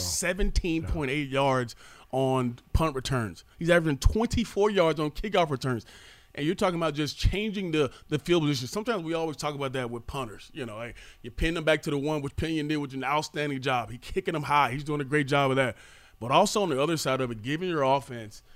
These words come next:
a couple more first downs. Starting them out instead of, hey, you're fair catching on the ten-yard line.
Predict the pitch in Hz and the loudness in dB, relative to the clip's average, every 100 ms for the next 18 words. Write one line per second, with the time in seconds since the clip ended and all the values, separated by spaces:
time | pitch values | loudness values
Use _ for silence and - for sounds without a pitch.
0 | - - 135 - - 151 - 160 151 143 | -20 -8 -6 4 4 6 2 0 4 4
1 | 135 139 131 - 127 110 - - 147 175 | 4 2 4 4 2 -4 -8 0 0 2
2 | 165 160 147 - 160 143 - - - - | -2 -2 -2 -2 0 0 -2 -20 -14 0
3 | 147 123 - 165 - 160 139 143 127 - | 2 2 2 2 2 -2 0 2 0 0
4 | 160 135 156 151 131 120 113 | 0 4 6 6 4 2 -4